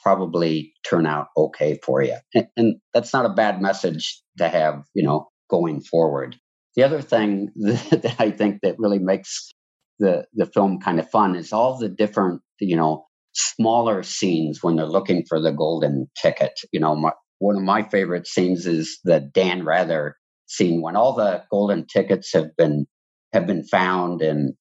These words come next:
and, you know, he's lamenting that there aren't any more tickets out there and says, you know, "But there's many more important things, many more important things, you know, important to us." And offhand, I can't think of what they are.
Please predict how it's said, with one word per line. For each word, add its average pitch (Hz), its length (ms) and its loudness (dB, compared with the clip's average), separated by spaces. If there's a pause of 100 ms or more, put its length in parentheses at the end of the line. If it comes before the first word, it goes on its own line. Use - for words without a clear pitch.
and, 78 320 2 (120)
you 80 120 0
know, 76 200 2
he's 80 420 -2
lamenting 95 560 0
that 80 160 -2
there 87 160 2
aren't 95 180 0
any 87 140 -4
more 82 220 -2
tickets 143 420 -2
out 101 260 2
there 95 340 0
and 73 180 -4 (340)
says, 90 320 -2
you 92 60 0
know, 92 120 0
"But 95 160 -2
there's 110 240 -2
many 139 280 0
more 110 280 -2
important 95 560 -2
things, 76 320 -4
many 165 360 0
more 110 260 -2
important 98 540 0
things, 80 500 0 (320)
you 101 100 0
know, 90 380 2
important 92 680 -2
to 85 100 0
us." 76 320 0
And 73 180 0 (540)
offhand, 165 680 0 (440)
I 98 80 2
can't 107 320 0
think 98 180 0
of 92 120 -2
what 87 180 0
they 76 160 0
are. 65 320 -4